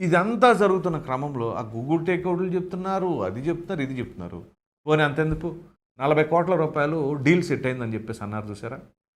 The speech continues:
ఆ నలభై కోట్లకు సంబంధించిన దాంట్లో ఏదో కోటి రూపాయలు దస్తగిరికి ఎవరికో ఇచ్చారో, దాని తర్వాత ఏదో లక్షలు అందులో ట్రాన్సాక్షన్‌కి సంబంధించింది ఏదో ఇష్యూ ఉంది. మరి ఆ నలభై కోట్ల వర్త్ చేసే వ్యక్తి ఎవరు అక్కడ?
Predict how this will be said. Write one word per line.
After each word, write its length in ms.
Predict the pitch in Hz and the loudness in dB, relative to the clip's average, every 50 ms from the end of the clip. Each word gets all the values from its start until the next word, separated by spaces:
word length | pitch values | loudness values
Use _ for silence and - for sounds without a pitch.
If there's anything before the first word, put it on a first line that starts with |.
| _ _ _ | _ _ _
ఆ 60 | 139 139 | 0 4
నలభై 300 | 139 147 175 196 208 175 | 6 8 8 8 8 8
కోట్లకు 320 | 160 202 190 185 175 156 | 8 6 6 6 4 2
సంబంధించిన 640 | 156 160 147 139 135 139 131 123 117 - 131 113 | 2 0 0 0 -2 -4 -4 -4 -4 -4 -4 -4
దాంట్లో 560 | 101 98 95 95 101 131 170 202 - - - - - _ _ _ _ _ _ _ _ _ _ - | -2 -4 -4 -6 -2 0 0 0 0 -2 -8 -16 -20 _ _ _ _ _ _ _ _ _ _ -4
ఏదో 180 | 160 156 170 | 2 2 2
కోటి 240 | 170 156 165 160 147 | 4 6 4 4 4
రూపాయలు 280 | 160 156 151 165 156 139 147 143 | 2 2 2 2 2 2 0 0
దస్తగిరికి 440 | - 165 151 147 139 127 135 139 | 0 0 0 0 0 0 -4 -2
ఎవరికో 640 | 139 139 139 135 131 127 127 120 123 131 123 123 120 | 0 2 2 2 2 2 0 -2 -2 -2 0 0 0
ఇచ్చారో, 320 | 120 117 - 143 131 131 143 | -2 -4 -4 -4 -4 -4 -2
దాని 200 | 127 127 117 117 | -2 -4 -2 0
తర్వాత 240 | 123 120 123 117 | 0 0 0 0
ఏదో 140 | 120 120 117 | 0 -2 -2
లక్షలు 340 | 113 113 110 110 - 131 120 | -2 -2 -2 -2 -2 -2 -2
అందులో 300 | 107 113 120 120 123 117 | -2 -2 -2 -2 -2 -2
ట్రాన్సాక్షన్‌కి 540 | 117 120 117 120 117 123 113 - 123 113 - | 0 0 0 0 0 -2 -4 -4 -8 -8 -6
సంబంధించింది 500 | 113 107 107 110 110 107 - 117 107 98 | -6 -4 -4 -4 -6 -6 -8 -8 -8 -6
ఏదో 120 | 90 92 | -6 -6
ఇష్యూ 220 | 92 92 - 98 87 | -8 -8 -8 -10 -10
ఉంది. 180 | 80 78 78 - _ _ _ _ _ _ _ 143 | -10 -12 -16 -18 _ _ _ _ _ _ _ 4
మరి 120 | 156 - | 4 6
ఆ 100 | 139 147 | 6 6
నలభై 400 | 147 151 156 156 160 170 156 170 | 6 8 8 10 10 10 8 8
కోట్ల 320 | 170 196 214 208 214 220 | 8 8 6 8 8 4
వర్త్ 420 | 175 139 160 180 - - 208 - 208 | 6 6 6 4 4 2 0 4 4
చేసే 220 | 202 190 202 190 | 4 4 4 4
వ్యక్తి 300 | 151 143 185 175 - 220 | 4 4 2 2 4 4
ఎవరు 140 | 202 185 170 | 4 4 4
అక్కడ? 300 | 139 - - - 87 - | 2 0 -4 -8 -8 -10